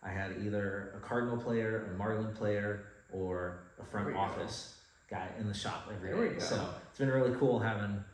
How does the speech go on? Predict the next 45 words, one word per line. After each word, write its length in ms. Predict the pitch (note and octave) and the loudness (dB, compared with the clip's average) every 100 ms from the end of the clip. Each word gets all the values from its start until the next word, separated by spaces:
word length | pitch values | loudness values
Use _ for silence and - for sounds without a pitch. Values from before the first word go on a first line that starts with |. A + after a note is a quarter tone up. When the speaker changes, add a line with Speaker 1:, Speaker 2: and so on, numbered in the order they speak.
| - - | -18 -2
Speaker 1:
players 400 | B2 A#2 A2 G#2 | 2 4 2 0
and 140 | G2+ | -2
front 180 | A2+ G#2 | -2 -2
office 340 | G#2 G#2 G2+ | -2 -4 -6
execs 360 | G2+ F#2 F#2+ - | -6 -4 -6 -6
come 180 | - G2+ | -4 -2
into 160 | F#2+ F#2 | -2 -4
the 60 | |
shop 420 | F#2 G2+ F#2 G2 F2 | -4 -2 -2 -4 -8
and, 200 | F2 F#2 - - - | -10 -12 -16 -20 -10
Speaker 2:
I 60 | E2+ | -2
love 160 | G2 F#2 F#2+ | 0 2 0
Speaker 1:
uh, 20 | |
Speaker 2:
it. 60 | |
Speaker 1:
getting 160 | G2+ G2+ | 0 0
to 80 | F#2+ | 0
interact 440 | G2+ F#2 F2 F#2 | -2 -2 -2 -6
with 140 | - - | -10 -10
them. 120 | E2+ G2 G2 E2+ | -10 -10 -10 -6
Speaker 2:
I 40 | |
love 220 | F#2+ G#2 | -2 0
it. 40 | G#2+ | 0
Speaker 1:
Especially 260 | G#2 G2 G2 - - - - - - _ - | 0 -2 -4 -8 -16 -18 -20 -20 -20 _ -2
being 260 | G#2 G2 | 0 0
a 200 | F#2 F2+ F2+ - - - - | -2 -6 -8 -12 -20 -20 -6
fanboy 460 | A2+ G#2 G2+ G2 G2+ | -2 0 0 0 0
Cardinal, 460 | A2 G#2+ G2 F#2+ G2+ | 2 2 2 0 -2
just 340 | G2 - - | -4 -6 -6
these 180 | G#2+ F#2+ | -4 -2
guys 280 | G2 G2 G2 | -2 -2 -2
walking 340 | G2 F#2 - | -4 -4 -2
in, 60 | G2+ | -2
it's 200 | F2+ - | -4 -6
pretty 200 | G2+ - - | -8 -6 -4
cool. 320 | F2+ - - - - - - | -4 -4 -10 -16 -20 -20 -16
Speaker 2:
How 320 | - - D#3 D3 | -4 6 8 10
are 100 | C#3+ | 8
you 260 | B2+ A#2+ A#2 | 6 4 2
when 140 | A#2 | 2
you 100 | A2+ | 2
meet 320 | G#2+ A2+ A2+ | 2 0 0
them? 180 | A2 F#2+ | -2 -2
Are 100 | G#2 | 0
you 180 | A2 A2+ | 0 4
Speaker 1:
I'm... 400 | C#3 C#3+ C#3+ - | 6 6 4 -4